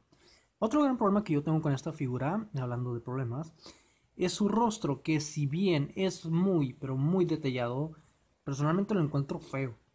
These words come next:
He tenido otras figuras, digamos que por ejemplo el Age of Extinction, que en lo personal se me hace menos feo que este.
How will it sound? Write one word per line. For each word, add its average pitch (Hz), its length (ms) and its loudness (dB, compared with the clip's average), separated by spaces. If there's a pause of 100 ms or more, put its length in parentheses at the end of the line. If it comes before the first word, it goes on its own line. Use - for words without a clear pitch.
(1000)
He 214 280 2
tenido 190 300 2
otras 170 240 0
figuras, 156 500 2
digamos 147 300 0
que - 100 -4
por 135 140 -8
ejemplo 151 380 -2
el 131 680 -2 (960)
Age 147 220 0
of 143 60 2
Extinction, 147 720 -4 (560)
que 143 120 -2
en 151 100 0
lo 147 100 -2
personal 151 420 0
se 202 100 0
me 156 100 2
hace 151 180 -2
menos 160 460 2
feo 147 380 2
que 123 180 -4
este. - 320 -6